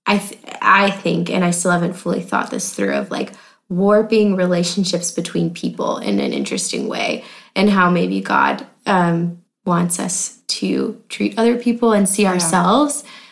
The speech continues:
Speaker 1: Um, but I kinda, we can sort of get into that later. But I, like, that last line just sort of stood out to me of, like, using it to, for, like, gain or
Speaker 2: Mm-hmm.
Speaker 1: for, like, for, there's, like, a motive, um, ultimately, like, yeah, to, like, make us feel better or, you know,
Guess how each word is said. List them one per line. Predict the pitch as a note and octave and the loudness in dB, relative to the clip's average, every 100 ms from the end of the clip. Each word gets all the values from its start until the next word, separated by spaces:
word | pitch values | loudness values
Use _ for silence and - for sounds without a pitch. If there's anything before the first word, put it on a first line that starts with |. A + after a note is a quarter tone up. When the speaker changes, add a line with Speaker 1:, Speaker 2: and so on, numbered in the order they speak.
| - | -4
Speaker 1:
Um, | - G#3 G3 G3 | 2 4 4 4
but | - | 6
I | G#3 | 4
kinda, | G#3 G#3 G3 | 4 0 0
we | G3+ | -2
can | F#3 G3+ | -2 -2
sort | F#3+ G#3 | -2 -4
of | G#3 | -4
get | - - | -4 -4
into | G#3+ A3 | -6 -2
that | - - - | -2 -2 -2
later. | - C3 B2+ | -2 -2 -2
But | - - | 0 0
I, | - | 0
like, | G3 G3+ G3 | 0 0 2
that | G3 G3 | 0 2
last | G3 F#3+ F#3 - | 2 2 0 -4
line | G3+ F#3 F3+ F#3 | 0 2 2 2
just | F#3 F3+ | 0 -4
sort | F#3+ | -4
of | F#3+ | -4
stood | - - | -4 -4
out | G3+ G3+ | -4 -6
to | - | -2
me | G3 G3 | 0 0
of, | G3 | -2
like, | G3 G3 - - _ _ - | -4 -6 -14 -20 _ _ 0
using | G#3 G3 G#3+ | 2 4 4
it | G#3 F#3 | 4 0
to, | G#3 | -6
for, | - G3+ | 0 2
like, | F#3+ F3+ F3+ | 4 2 0
gain | F#3+ F3 F3 G3 - | 0 2 0 -2 0
or | F#3+ F3 | 2 4
Speaker 2:
Mm-hmm. | F#3 | 4
Speaker 1:
for, | F#3 | 4
like, | F3+ - | 4 0
for, | - - F#3+ F#3+ | -4 0 2 4
there's, | F#3 F3+ | 2 2
like, | F3+ | 0
a | F#3 | 2
motive, | F3+ E3+ F3 G#3+ C4+ C#4+ - - - | 2 2 2 2 2 0 -6 -20 -4
um, | - F#3 F3 F3+ - | 2 4 4 2 0
ultimately, | F#3 F3+ F#3+ - - | -4 -2 -4 -2 -4
like, | - - - | -4 -4 -2
yeah, | - | -2
to, | - G#3 | -2 -6
like, | G3+ G3 | -4 -2
make | F#3+ F#3 | -4 -4
us | F3+ | -6
feel | - - G#3 | -6 2 2
better | F#3+ F#3+ F#3 - G#3+ | 4 2 2 0 -4
or, | |
you | G#3 G3 | -2 0
know, | E3+ | 0